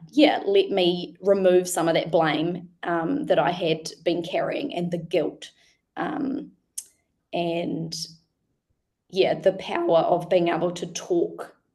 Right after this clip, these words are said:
talk that through is so huge. Um, and that was a really key,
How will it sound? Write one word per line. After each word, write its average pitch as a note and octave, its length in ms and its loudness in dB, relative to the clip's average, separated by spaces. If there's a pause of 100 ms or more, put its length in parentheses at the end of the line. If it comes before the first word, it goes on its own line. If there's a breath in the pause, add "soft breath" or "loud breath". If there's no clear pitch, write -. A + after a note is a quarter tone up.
(200)
talk - 400 8
that - 220 6
through F3+ 440 4
is E3+ 640 0 (1000)
so E3 500 4
huge. - 680 -4 (160)
Um, E3 580 -6 (500)
and F#3 140 0
that - 120 0
was F3+ 220 2
a F3+ 60 0
really D#3+ 260 0
key, - 520 -4